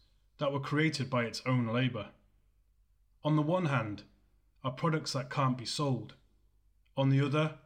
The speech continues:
are workers going without for want of the means to buy them.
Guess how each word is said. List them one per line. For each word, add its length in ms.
are 80
workers 420
going 300
without 500
for 140
want 360
of 60
the 80
means 340
to 120
buy 300
them. 240